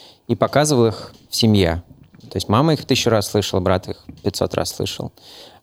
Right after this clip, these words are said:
А, и они говорили: «Да, да, молодец, молодец».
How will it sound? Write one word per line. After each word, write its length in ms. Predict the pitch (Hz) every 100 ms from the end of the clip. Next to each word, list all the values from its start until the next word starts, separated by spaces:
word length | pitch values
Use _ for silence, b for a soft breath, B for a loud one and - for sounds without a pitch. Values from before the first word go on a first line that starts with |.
| -
А, 260 | 92 90
и 60 | 87
они 180 | 90 135
говорили: 260 | 113 92 92
«Да, 140 | 104
да, 100 | 101
молодец, 400 | 92 87 85 80 -
молодец». 520 | 85 90 139 - -